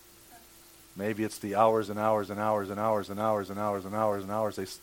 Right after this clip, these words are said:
they're on their face before God listening. Maybe that has something to do with it.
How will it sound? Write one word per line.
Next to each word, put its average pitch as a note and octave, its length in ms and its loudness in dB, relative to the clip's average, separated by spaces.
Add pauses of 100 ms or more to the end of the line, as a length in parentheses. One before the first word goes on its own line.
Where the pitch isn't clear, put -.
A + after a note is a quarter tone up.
(340)
they're G2+ 100 -6
on G2+ 120 -4
their F2 100 -10
face G#2+ 300 -4
before F2+ 320 -10
God F#2+ 420 -4
listening. F2+ 540 -12 (480)
Maybe G2 180 -10
that E2+ 140 -8
has A2+ 160 -6
something F2 200 -12
to D#2+ 60 -16
do D2+ 60 -16 (100)
with A2 120 -10
it. - 40 -20